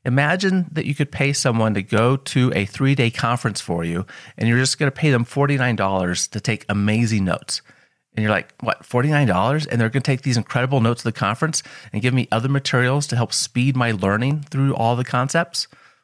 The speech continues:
Well, yeah, that sounds like a great deal. That's what the exclusive materials are. So what I've done is gone back to the early bird pricing for the summit. It's only forty-nine dollars to get all those exclusive materials.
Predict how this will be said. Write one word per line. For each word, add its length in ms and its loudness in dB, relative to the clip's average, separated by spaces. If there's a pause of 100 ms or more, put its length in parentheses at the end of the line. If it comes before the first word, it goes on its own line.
(120)
Well, 260 -2
yeah, 360 0
that 160 -2
sounds 180 0
like 120 0
a 60 -8
great 240 -2
deal. 180 -2 (380)
That's 260 0
what 460 0
the 80 0
exclusive 480 -2
materials 400 -2
are. 240 -4
So 320 -2 (400)
what 140 2
I've 140 -2
done 360 2
is 260 0 (380)
gone 180 2
back 320 -2
to 80 -2
the 220 0
early 240 2
bird 380 0
pricing 500 -2
for 240 -2
the 100 -2
summit. 540 -2
It's 160 -8
only 160 0
forty-nine 500 0
dollars 360 2
to 60 -4
get 200 -4
all 200 2
those 200 0
exclusive 420 -4
materials. 480 -4